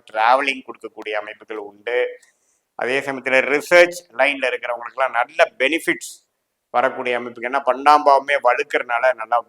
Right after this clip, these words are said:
பெனிஃபிட்ஸ் இருக்குது. திடீர்னு ஒரு, ஒரு ஷார்ட் ட்ரிப் வந்து வெளிநாடு, வெளிமாநிலம் போயிட்டு வரக்கூடிய அமைப்புக்கு, பல பேர்த்துக்கு வரக்கூடிய அமைப்புகள் உண்டு.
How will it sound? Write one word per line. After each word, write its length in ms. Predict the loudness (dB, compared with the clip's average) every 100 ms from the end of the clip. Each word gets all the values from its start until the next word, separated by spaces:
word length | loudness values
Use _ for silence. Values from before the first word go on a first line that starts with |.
| -12
பெனிஃபிட்ஸ் 420 | -16 -16 -18 -16
இருக்குது. 360 | -14 -12 -12
திடீர்னு 500 | -8 2 4 4 4
ஒரு, 200 | 2 2 -2 -6 _ _ _ -10
ஒரு 120 | -8
ஷார்ட் 340 | 0 4 4
ட்ரிப் 300 | 0 -10 -6
வந்து 200 | -6 -4
வெளிநாடு, 420 | -4 -2 2 2 0
வெளிமாநிலம் 540 | -4 -2 -2 -2 -6
போயிட்டு 220 | -8 -6
வரக்கூடிய 320 | -6 -6 -6 -6
அமைப்புக்கு, 340 | -6 _ -8
பல 220 | -2 -2
பேர்த்துக்கு 380 | -2 -4 -8 -6
வரக்கூடிய 320 | -6 -8 -12 -14
அமைப்புகள் 360 | -16 _ -10
உண்டு. 360 | -10 -16 -14 -14